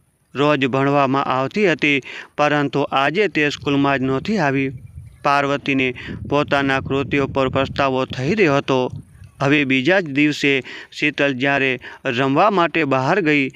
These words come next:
તો એક છોકરાએ તેને ધક્કો માર્યો તો તે ઊંધા માથે પડી હતી. જ્યારે તે ઘરે આવી તો કોણીઓ અને ઘૂંટણો છોલાઈ ગયા હતા અને નાકમાંથી પણ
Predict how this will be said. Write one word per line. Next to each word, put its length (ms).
તો 160
એક 300
છોકરાએ 400
તેને 320
ધક્કો 400
માર્યો 460
તો 140
તે 220
ઊંધા 380
માથે 360
પડી 320
હતી. 380
જ્યારે 380
તે 180
ઘરે 300
આવી 360
તો 140
કોણીઓ 560
અને 220
ઘૂંટણો 560
છોલાઈ 400
ગયા 280
હતા 340
અને 200
નાકમાંથી 720
પણ 300